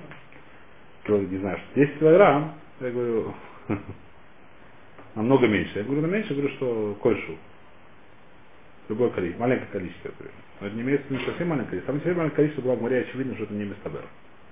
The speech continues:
Почему это очевидно, я не знаю. Наверное, просто намек, по старе намек. Потому что если мы уже говорим, что нужно несколько овечек, то мистабер, что если я настрег то, что обычно меньше, чем с одной овечки, я должен давать. Наверное, это как бы было... Мишума, это понятно, что это не так. В любом случае, мы раз спрашиваем, «Гамма Кольшин».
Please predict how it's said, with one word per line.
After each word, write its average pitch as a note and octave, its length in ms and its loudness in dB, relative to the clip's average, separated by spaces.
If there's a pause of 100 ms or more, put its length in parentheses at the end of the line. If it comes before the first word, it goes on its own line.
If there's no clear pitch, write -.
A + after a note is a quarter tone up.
(1600)
Почему C#3+ 240 0
это C3+ 100 8
очевидно, C3 280 2
я D#3+ 100 2
не F3+ 60 0
знаю. A3 200 0
Наверное, F#3 280 0
просто E3 300 0
намек, D#3 280 2
по - 60 -12
старе D#3 220 2
намек. G#2 180 0
Потому F2 160 -8
что A#2 100 -4
если A#2 160 -6
мы B2+ 80 -6
уже A2+ 80 -6
говорим, B2 220 0
что A#2+ 100 -10
нужно A#2 140 -4
несколько B2 320 -2
овечек, C#3 340 0
то A2 120 -4
мистабер, A2 420 -4
что - 140 -8
если F#2+ 220 -6
я F#2+ 60 -6
настрег - 420 -2 (800)
то, G#2+ 120 2
что - 140 -4
обычно G2+ 320 -2
меньше, G#2 240 -4 (100)
чем G2 120 -10
с - 60 -10
одной A2 180 -4
овечки, B2 240 0
я G2+ 60 -2
должен F#2+ 220 -2
давать. F2 260 -4
Наверное, G2+ 260 -10
это F#2 140 -12
как F2+ 160 -10
бы F2 140 -12
было... E2+ 360 -8 (1160)
Мишума, G#2+ 340 -6
это G2+ 140 0
понятно, G2 320 -4
что - 100 -12
это F2+ 80 -12
не F2 60 -10
так. D2 100 -6
В F2+ 60 -10
любом D#3+ 180 2
случае, D3+ 200 0
мы C3 100 2
раз C#3+ 100 4
спрашиваем, A#2 340 -2
«Гамма C#3 260 6
Кольшин». - 400 2